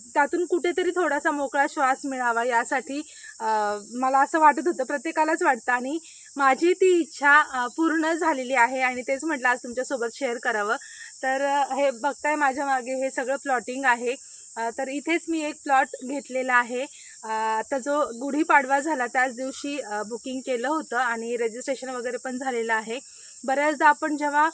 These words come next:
अ, प्लॉट घेतो किंवा, अ, जमीन घेतो ना, त्याच्यामध्ये बरेच, अ, अ, प्रॉब्लेम्स येतात. अ, फ्लॅट घ्यायचा असेल तर तुम्हाला इतका विचार करावा लागत नाही किंवा एवढं टेन्शन नसतं, पण, अ, रिकामी जागा किंवा शेत वगैरे घ्यायचं असेल, असं प्लॉटिंग घ्यायचं असेल तर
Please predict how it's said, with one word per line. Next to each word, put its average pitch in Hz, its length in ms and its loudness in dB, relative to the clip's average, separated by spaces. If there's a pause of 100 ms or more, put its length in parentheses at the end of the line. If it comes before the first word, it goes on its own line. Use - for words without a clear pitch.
(300)
अ, 214 340 -2
प्लॉट 277 320 2
घेतो 254 560 0
किंवा, 320 220 2
अ, 254 220 0
जमीन 285 400 0
घेतो 320 280 2
ना, 262 140 0
त्याच्यामध्ये 277 540 -2
बरेच, 277 460 -4
अ, 285 180 0 (360)
अ, 233 100 -2 (180)
प्रॉब्लेम्स 285 560 4
येतात. 247 340 2 (140)
अ, 233 440 2
फ्लॅट 294 280 6
घ्यायचा 339 360 2
असेल 320 220 0
तर 311 60 -4
तुम्हाला 302 300 0
इतका 294 240 -2
विचार 285 320 0
करावा 262 360 0
लागत 240 360 0
नाही 240 160 -4
किंवा 285 220 -4
एवढं 269 260 0
टेन्शन 285 400 -4
नसतं, 277 280 -6
पण, 269 180 -6 (360)
अ, 226 320 0
रिकामी 285 460 2
जागा 247 440 2
किंवा 269 540 4
शेत 277 320 -4
वगैरे 262 400 -2
घ्यायचं 247 340 -2
असेल, 233 180 -4
असं 220 180 -2
प्लॉटिंग 262 400 -4
घ्यायचं 240 280 -2
असेल 233 260 -4
तर 254 80 -2